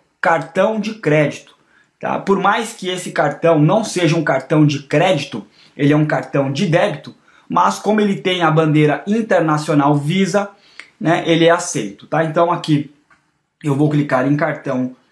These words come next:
de crédito e aqui eu vou inserir o número do cartão, tá? Então eu vou inserir aqui o número do meu cartão. Bom, uma vez que eu já completei aqui o número do cartão, ele já pulou para o próximo item, que é código de segurança, tá? Então atrás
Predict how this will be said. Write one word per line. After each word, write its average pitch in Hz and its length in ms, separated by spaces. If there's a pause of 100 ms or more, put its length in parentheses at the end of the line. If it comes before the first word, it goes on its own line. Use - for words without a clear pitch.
(160)
de 151 120
crédito 165 520 (580)
e 220 80
aqui 196 200
eu 208 60
vou 208 140
inserir 214 360
o 240 60
número 220 500 (360)
do 175 160
cartão, 156 580 (340)
tá? 143 140
Então 147 180
eu 143 60
vou 147 80
inserir 143 360
aqui 139 200
o 175 60
número 143 340
do 147 100
meu 160 200
cartão. 190 520 (920)
Bom, 127 320
uma 220 220
vez 180 200
que 180 100
eu 156 60
já 165 220
completei 151 560
aqui 147 200
o 160 80
número 147 320
do 156 100
cartão, 180 500
ele 165 140
já 156 160
pulou 151 440
para 139 180
o 135 60
próximo 139 600
item, 160 360
que 151 140
é 147 120
código 196 580
de 196 120
segurança, 156 760
tá? 143 140
Então 151 200
atrás 165 720